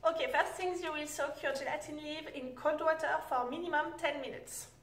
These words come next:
Then you will add in the pan your strawberries,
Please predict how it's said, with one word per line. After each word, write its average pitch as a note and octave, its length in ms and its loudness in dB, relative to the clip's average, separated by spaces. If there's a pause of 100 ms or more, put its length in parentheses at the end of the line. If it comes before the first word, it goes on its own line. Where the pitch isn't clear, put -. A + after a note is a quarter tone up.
(2250)
Then D#4+ 220 4
you F4 140 4
will E4 160 4 (100)
add D4+ 340 8
in D#4 120 -4
the D#4 120 0
pan C4 280 4 (180)
your E4+ 120 -2
strawberries, C4+ 920 2